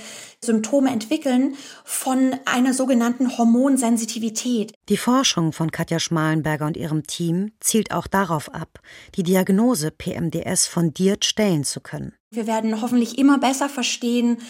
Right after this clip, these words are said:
Speaker 1: was zu dieser Hormonsensitivität führt, wie sie sich dann auch körperlich ausdrückt. Und wenn wir das verstehen, dann können wir natürlich auch bessere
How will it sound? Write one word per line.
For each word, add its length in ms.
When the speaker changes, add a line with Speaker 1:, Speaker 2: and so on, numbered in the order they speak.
Speaker 1:
was 320
zu 120
dieser 320
Hormonsensitivität 1040
führt, 600
wie 180
sie 100
sich 260
dann 200
auch 340
körperlich 680
ausdrückt. 640
Und 180
wenn 160
wir 80
das 300
verstehen, 400
dann 100
können 160
wir 80
natürlich 480
auch 200
bessere 560